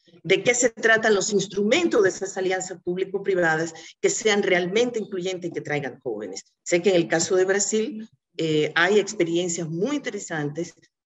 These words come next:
eh, donde las empresas privadas hacen lo que se llama trabajo, aprendizaje, salario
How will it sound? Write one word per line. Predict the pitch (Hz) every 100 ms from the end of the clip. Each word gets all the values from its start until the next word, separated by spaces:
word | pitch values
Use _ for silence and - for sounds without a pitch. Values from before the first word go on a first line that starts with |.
| -
eh, | 165 160
donde | 160 233 226
las | 196 175
empresas | 160 160 185 208 -
privadas | 202 180 160 151 165 - - _ -
hacen | 180 208 190
lo | 175
que | 170
se | 175
llama | 160 165 165 170 165
trabajo, | 165 151 170 190
aprendizaje, | 196 185 175 175 170 170 165 180 170
salario | - 139 151 151 165 214